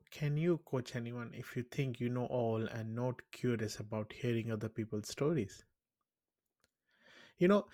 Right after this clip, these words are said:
I went through and changed myself to better serve as a coach. And this change hasn't completed yet. I'm on a journey, and I know that. And this journey hasn't stopped yet,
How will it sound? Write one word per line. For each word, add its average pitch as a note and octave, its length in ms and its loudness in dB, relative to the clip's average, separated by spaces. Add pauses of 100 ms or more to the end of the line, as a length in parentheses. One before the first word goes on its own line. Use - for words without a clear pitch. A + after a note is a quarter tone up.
(240)
I F3 80 10
went G#3+ 320 10
through C#3+ 300 8
and A#2+ 240 -4
changed D#3 300 4
myself B2+ 560 2
to B2 80 0
better B2+ 280 6
serve A#2 280 2
as G#2 160 0
a F#2+ 80 -6
coach. - 460 0 (920)
And C#3+ 160 2
this G3+ 180 8
change A#2+ 500 0 (120)
hasn't C#3 340 4
completed C#3+ 460 2
yet. - 340 -4 (380)
I'm C#3+ 160 2
on C3+ 100 2
a B2+ 60 0
journey, C3+ 540 2 (160)
and B2 120 -2
I B2 120 2
know D3+ 180 4
that. A#2 340 2 (1600)
And C#3+ 120 2
this F3 300 2
journey D#3+ 380 6
hasn't B2+ 300 4
stopped E3 340 4
yet, A#2 220 -2